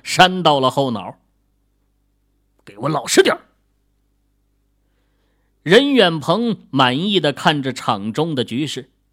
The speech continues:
只要到了警局，自己有的是方法让他们把纵火案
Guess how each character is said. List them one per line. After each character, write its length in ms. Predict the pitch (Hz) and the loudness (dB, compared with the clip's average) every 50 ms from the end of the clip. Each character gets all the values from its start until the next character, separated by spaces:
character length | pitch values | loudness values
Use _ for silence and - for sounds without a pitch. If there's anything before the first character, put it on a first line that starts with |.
| _ _ _ _ _ _ _ _ _ _ _ | _ _ _ _ _ _ _ _ _ _ _
只 200 | - 156 170 185 | -2 0 2 4
要 160 | 202 196 185 | 4 4 4
到 260 | 190 208 202 190 180 | 4 4 4 6 4
了 140 | 170 165 139 | 4 2 0
警 260 | - 135 127 123 123 | 0 -2 -4 -4 -4
局， 540 | 113 131 156 196 220 220 190 156 - _ _ - | -4 -4 -4 -4 -4 -4 -6 -6 -8 _ _ -8
自 300 | - 226 269 254 208 156 | -4 -2 0 0 0 0
己 280 | 160 185 233 262 226 | 0 0 0 2 2
有 300 | 175 139 113 107 117 143 | 2 2 2 0 -2 0
的 140 | 170 294 311 | 2 2 2
是 180 | - - 233 165 | 4 2 2 2
方 320 | - - 214 220 214 170 | 4 2 0 0 -2 -4
法 360 | 127 120 104 110 123 - - - | -4 -2 -2 -4 -4 -6 -6 -4
让 300 | 160 180 180 170 160 147 | -2 -2 -2 -2 -2 -2
他 100 | 151 180 | -2 -2
们 160 | 175 165 160 | 0 0 0
把 160 | 135 131 127 | 2 0 0
纵 320 | - - 196 185 160 139 | 0 -2 -4 -4 -4 -6
火 160 | 117 - 113 117 | -6 -6 -6 -4
案 360 | 139 170 165 151 131 - | -4 -4 -4 -6 -8 -12